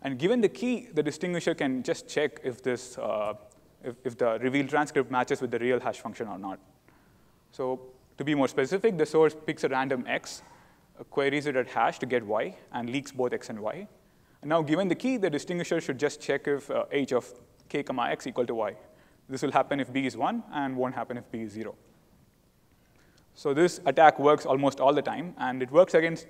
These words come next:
all hash functions. It, it's also a trivial attack in the sense that it does not really take into account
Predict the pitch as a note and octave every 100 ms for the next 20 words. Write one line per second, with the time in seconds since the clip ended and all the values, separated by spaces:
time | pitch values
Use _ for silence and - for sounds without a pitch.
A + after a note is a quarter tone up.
0 | - - _ _ _ - E3+ C3 - G#2
1 | - A2 - - _ _ _ _ _ _
2 | - F3+ - G3 B3+ C4 B3+ F3+ - F3+
3 | F#3+ D#3+ B2+ C3+ C3+ B2+ D3 C#3+ D#3 C#3
4 | B2 A#2+ C#3 C3 C3 C3+ B2 B2 B2+ B2+
5 | - B2 A#2